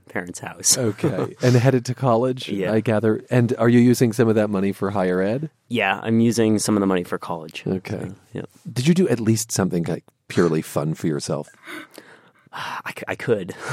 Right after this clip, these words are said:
Speaker 1: I'm, well, okay, actually, I am. I'm going on a trip to Europe this summer.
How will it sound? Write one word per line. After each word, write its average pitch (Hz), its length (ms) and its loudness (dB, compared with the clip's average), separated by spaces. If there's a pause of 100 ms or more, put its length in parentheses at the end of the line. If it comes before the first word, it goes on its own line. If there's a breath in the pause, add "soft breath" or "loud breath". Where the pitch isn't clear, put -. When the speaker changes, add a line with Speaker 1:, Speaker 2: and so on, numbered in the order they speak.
Speaker 1:
I'm, 156 280 2
well, 165 260 4
okay, 151 160 -4
actually, 123 380 0
I 113 100 4
am. 131 360 -2
I'm 120 160 0
going 156 260 4
on 131 80 0
a 120 40 -4
trip - 240 -8
to 117 80 -6
Europe 147 340 -4
this 90 140 -10
summer. 87 360 -8